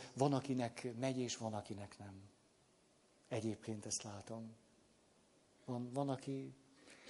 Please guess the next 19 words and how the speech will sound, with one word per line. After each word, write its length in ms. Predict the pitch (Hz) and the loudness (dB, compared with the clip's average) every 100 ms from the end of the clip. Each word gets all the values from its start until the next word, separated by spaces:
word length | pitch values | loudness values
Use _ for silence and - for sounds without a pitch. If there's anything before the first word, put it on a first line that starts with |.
| - - - - | -14 -14 -18 -6
nem 160 | - 123 | -2 0
tudja 280 | 120 107 120 | 0 4 6
ebből 260 | 113 113 | 6 4
kiverekedni 720 | 113 117 110 104 - 104 104 | 4 4 4 2 0 -2 -2
magát. 520 | 98 95 95 90 87 - - - - - - - - - - - - - - - - - | -4 -4 -4 -8 -8 -14 -18 -20 -20 -20 -20 -20 -20 -18 -14 -14 -14 -16 -20 -20 -20 0
Azt 140 | 147 - | 4 6
mondta 320 | 135 127 123 | 6 6 6
erre 200 | 120 117 | 6 6
egy 480 | 113 107 117 117 120 123 | 4 4 2 0 0 4
lélektani 520 | 139 131 - 113 110 | 6 6 4 4 6
szakember, 680 | 131 - 135 131 135 135 - | 6 6 2 4 4 2 2
nagyon 220 | 147 131 | 4 6
sajátosan, 600 | 117 151 139 123 123 131 120 | 6 6 6 6 2 0 2
talán 180 | 123 | 2
egy 60 | 123 | 2
picit 280 | 151 131 - | 2 2 2
át-, 400 | 151 135 - - | 4 4 4 0
átlépve 800 | 135 131 - 135 139 123 - 117 | 4 4 6 6 6 4 4 4
a, 220 | 113 113 | 6 2